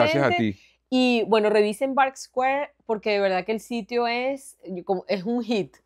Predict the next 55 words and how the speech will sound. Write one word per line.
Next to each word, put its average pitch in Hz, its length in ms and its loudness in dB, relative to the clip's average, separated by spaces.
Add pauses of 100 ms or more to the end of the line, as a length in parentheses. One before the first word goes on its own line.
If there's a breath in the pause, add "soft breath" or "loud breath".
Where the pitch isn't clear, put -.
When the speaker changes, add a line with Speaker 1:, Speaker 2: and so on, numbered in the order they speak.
(340)
Speaker 2:
como 196 220 -2
decimos. 190 400 -2
Y 208 60 -2
te, 233 60 4
Speaker 1:
Gracias. 165 260 -2
Speaker 2:
y 233 100 0
te 214 120 0
felicito 190 500 -2
por 294 120 0
esa 254 200 -6
creatividad 196 640 0
y 330 60 -2
además 180 260 -4
ese 262 160 -8
compromiso 214 500 -10
que 247 60 -10
has 240 100 -14
tenido 247 240 -8
durante 202 280 -8
todos 180 160 -8
estos 240 220 -12
años. 262 280 -8 (600)
Y 190 380 0
yo 151 220 -2
sé 151 240 -6
que 180 120 0
al 185 100 0
principio 151 340 -14
es 170 40 -14
muy 170 180 -6
difícil, 175 200 -12
Speaker 1:
Fue, 98 160 0
Speaker 2:
pero 95 140 2
¿te 175 100 -2
Speaker 1:
fue, - 80 -
Speaker 2:
acuerdas 208 220 4
que 339 60 -4
te - 40 -8
Speaker 1:
fue, 262 100 2
Speaker 2:
lo 220 100 2
dije? 208 220 4
Tú 202 140 0
vas, 208 180 4
Speaker 1:
sí. 208 60 -6
Speaker 2:
no 220 160 4
vas 240 140 4
a 320 100 0
poder 226 240 0
con 254 140 -4
tantos 254 260 2
Speaker 1:
<laughs> - 60 -8
Sí, 262 100 6
Speaker 2:
perros. 277 240 2
Speaker 1:
sí, - 80 2
Speaker 2:
¿Cuántos, - 140 -4